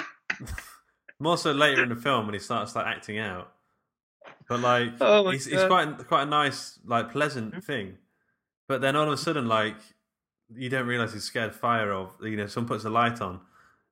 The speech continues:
Speaker 1: and then, like, it just flips out and starts, like, attacking and killing stuff. It's like, "Oh, just put him down."
Speaker 2: <laughs> Yeah, just put him down, for God's sake.
Speaker 1: Yeah.
Speaker 2: Yeah, 'cause he's,
Speaker 1: He's
Speaker 2: he's obviously quite a, quite a
Speaker 1: broken, broken individual.
Speaker 2: <laughs> he's just, he's just broken. Yeah.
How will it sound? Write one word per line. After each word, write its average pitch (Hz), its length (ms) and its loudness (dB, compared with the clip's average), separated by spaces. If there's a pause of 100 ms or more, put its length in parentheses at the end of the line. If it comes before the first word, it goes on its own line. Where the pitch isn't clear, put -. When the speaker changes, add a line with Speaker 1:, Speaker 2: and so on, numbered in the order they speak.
(120)
Speaker 1:
and 107 120 -4
then, 110 120 0
like, 104 180 4
it 95 60 -6
just - 340 -2
flips 135 300 0
out 135 180 2
and 101 80 -8
starts, 104 320 -4
like, 101 300 -6
attacking 107 460 -10
and 92 120 -12
killing 110 240 -8
stuff. - 260 -14
It's - 100 -12
like, 110 200 -6
"Oh, 101 220 -6 (720)
just - 180 -10
put 117 120 -4
him 92 100 -4
down." 269 320 2
Speaker 2:
<laughs> - 60 -12
Yeah, 247 480 6
just 202 240 -2
put 180 100 4
him 156 120 0
down, 180 260 2
for 135 80 -4
God's 156 320 -6
sake. 135 180 -4
Speaker 1:
Yeah. 98 160 -4 (180)
Speaker 2:
Yeah, 160 120 2
'cause 127 100 -2
he's, 180 160 2
Speaker 1:
He's - 80 -2
Speaker 2:
he's 185 120 2
obviously 170 320 2
quite 151 220 6
a, 131 200 4 (300)
quite 117 120 0
a 113 40 6 (200)
Speaker 1:
broken, 95 220 -8 (140)
broken 107 320 -6
individual. 104 460 0
Speaker 2:
<laughs> 226 80 6
he's 160 140 2
just, - 220 -2
he's 151 200 2
just 135 200 -4
broken. 131 380 0
Yeah. 101 120 -4